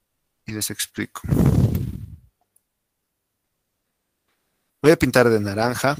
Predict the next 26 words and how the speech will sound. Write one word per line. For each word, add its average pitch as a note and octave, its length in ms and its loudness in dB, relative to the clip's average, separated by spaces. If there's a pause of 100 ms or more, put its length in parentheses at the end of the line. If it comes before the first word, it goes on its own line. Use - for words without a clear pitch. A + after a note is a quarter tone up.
para A2 120 -6
que - 120 -12
se, G#2 260 -10
se - 180 -10
vea G#2 180 -4
mejor. A#2 340 0 (720)
Y A2+ 160 -4
es G#2+ 120 -6
lo G#2+ 60 -6
siguiente. G#2+ 520 -6 (120)
El B2 160 2
diodo F#3 400 4 (400)
tiene A#2+ 420 -2
un A2+ 140 -4
voltaje A2 400 0
de G2+ 60 0
arranque, G#2+ 420 -4
entonces G#2+ 320 -6
no A#2 100 -4
va B2+ 80 4
a - 20 2
arrancar A2+ 300 -2
hasta A#2+ 200 -4
que - 140 -8
ese G#2 140 -4
voltaje G#2 440 -4